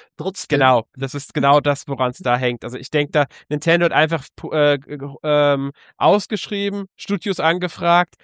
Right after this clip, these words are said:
Speaker 2: Sony hat das Beste, was weiß ich, vorgelegt, da hat Nintendo sagt, ihr kriegt den Zuschlag und fertig.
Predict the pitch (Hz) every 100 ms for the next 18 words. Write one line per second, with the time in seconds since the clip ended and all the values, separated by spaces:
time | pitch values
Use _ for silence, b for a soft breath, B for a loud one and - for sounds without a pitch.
0 | b _ - 170 175 160 165 165 - 170
1 | - 170 156 139 147 156 156 190 - 196
2 | 185 170 175 170 165 156 156 170 165 156
3 | 139 151 170 - 139 - 170 - 147 135
4 | 131 147 156 120 110